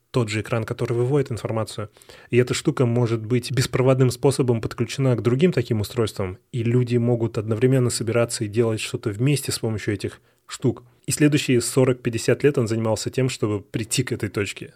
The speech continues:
Он, естественно, сфокусировался не на том, чтобы сделать iPad, а он сфокусировался на том, чтобы технологии могли позволять делать такие штуки, как iPad. В этом плане он был визионером.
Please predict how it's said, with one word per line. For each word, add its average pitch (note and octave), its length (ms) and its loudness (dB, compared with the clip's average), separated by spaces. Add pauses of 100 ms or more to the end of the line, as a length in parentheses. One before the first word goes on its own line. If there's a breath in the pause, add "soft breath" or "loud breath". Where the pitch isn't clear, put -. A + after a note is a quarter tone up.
(140)
Он, B2+ 140 4
естественно, C3 340 0
сфокусировался A#2+ 640 0
не A2+ 80 2
на A2+ 100 2
том, F3 160 0
чтобы A2 260 0
сделать A2 380 2
iPad, A2 400 -2 (180)
а B2 80 -2
он A#2 80 -2
сфокусировался B2 600 0
на A2 100 -2
том, D3 140 0
чтобы G#2+ 300 -2
технологии B2+ 640 0
могли A2 560 -2 (180)
позволять A2 640 2
делать A2 420 0
такие A2+ 420 -4
штуки, A#2+ 400 -4
как F#2+ 260 -6
iPad. F#2+ 300 -4 (200)
В B2 100 2
этом F3 200 2
плане D#3+ 280 2
он C3 240 0
был B2+ 180 6
визионером. A2 640 0